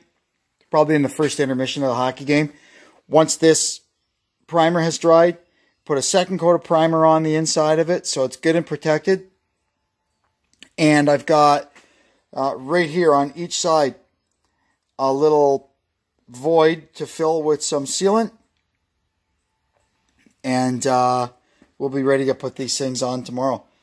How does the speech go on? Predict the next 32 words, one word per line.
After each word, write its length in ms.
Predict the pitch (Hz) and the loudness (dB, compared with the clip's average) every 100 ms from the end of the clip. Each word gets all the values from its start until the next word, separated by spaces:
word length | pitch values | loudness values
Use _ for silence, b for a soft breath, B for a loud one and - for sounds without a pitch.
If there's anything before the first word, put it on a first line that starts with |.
| _ | _
So 140 | - 175 | 0 2
I 80 | 170 | 4
guess 200 | 214 208 | 4 4
that's 300 | 247 247 262 | 4 4 4
it 200 | 254 214 | 4 2
for 100 | 214 | 0
this 240 | 285 294 | 0 0
episode. 600 | 208 196 - 165 180 208 - _ _ _ _ _ | -4 -4 -4 -2 0 -2 -8 _ _ _ _ _
Um, 500 | 160 160 160 156 156 | -6 -2 0 -2 -4
we've 180 | 151 147 | -6 2
got 280 | 180 170 170 | 6 6 4
everything 480 | 220 233 233 233 226 | 0 0 -2 -4 -2
all 200 | 208 214 | 0 -2
prepared 520 | 214 208 - 214 208 | -4 -12 -6 -4 0
up. 220 | 214 254 | 0 -2
You 80 | - | -8
can 120 | 156 | -10
see 160 | 147 190 | -8 -8
the 120 | 175 | -10
quarter, 480 | 160 165 170 170 - _ _ _ _ _ | -8 -6 -4 -6 -10 _ _ _ _ _
the 160 | 143 180 | -8 -4
inner 180 | 170 | -4
quarters. 540 | 160 165 170 175 160 - | -2 0 2 0 -4 -8
We've, 260 | 139 131 - | -10 -10 -12
we've 360 | 143 135 127 - - | -6 -6 -8 -18 -18
treated 340 | - 151 147 | -8 -4 0
all 220 | 147 147 | 2 2
the, 220 | 139 143 139 | 2 -2 -2
all 220 | - 139 | -4 -4
the 100 | 135 | -4
bare 220 | 135 135 | -4 -2
metal. 400 | 131 135 139 | -2 -2 -4